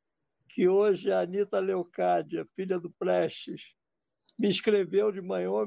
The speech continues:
manhã me mandando essa, essa, essa fala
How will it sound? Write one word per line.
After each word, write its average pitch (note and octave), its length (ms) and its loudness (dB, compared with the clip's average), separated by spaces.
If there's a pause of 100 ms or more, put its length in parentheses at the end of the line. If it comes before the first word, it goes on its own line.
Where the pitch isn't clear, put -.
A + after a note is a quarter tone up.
manhã G3+ 640 -2 (720)
me G3+ 180 2
mandando G#3 1200 2
essa, F#3 800 0 (320)
essa, - 340 -6
essa G#3 240 0 (140)
fala A3+ 540 2